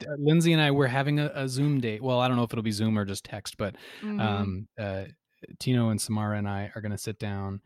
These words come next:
Speaker 2: Oh,
Speaker 1: and
Speaker 2: fun.
Speaker 1: watch this at the same time. Uh, it's,
Speaker 2: Okay.
Speaker 1: it, Tino said that the guy is from Oklahoma, like, and,
Speaker 2: Yes.
Speaker 1: like, Tino went to this guy's exotic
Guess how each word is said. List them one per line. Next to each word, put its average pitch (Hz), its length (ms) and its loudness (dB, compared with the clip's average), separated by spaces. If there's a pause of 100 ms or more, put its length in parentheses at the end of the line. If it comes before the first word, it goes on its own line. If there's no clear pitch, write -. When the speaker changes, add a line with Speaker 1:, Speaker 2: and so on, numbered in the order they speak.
(180)
Speaker 2:
Oh, 226 200 0
Speaker 1:
and 208 100 -6
Speaker 2:
fun. 185 400 2
Speaker 1:
watch 107 360 0
this 107 220 -2
at 117 100 -8
the 110 100 -8
same 101 220 -4
time. 95 560 -4
Uh, 214 160 4
it's, 185 260 2
Speaker 2:
Okay. 160 140 -10
Speaker 1:
it, 123 380 -6
Tino 180 260 8
said 131 220 2
that 117 160 0
the 117 60 -4
guy 123 500 0
is 101 180 -4
from 113 440 0
Oklahoma, 104 800 -6
like, 104 180 -6 (100)
and, 127 100 0
Speaker 2:
Yes. 208 160 6
Speaker 1:
like, - 120 -4
Tino 135 240 4
went 117 320 2
to 117 80 -4
this 107 180 -2
guy's 107 320 -2
exotic 107 400 -4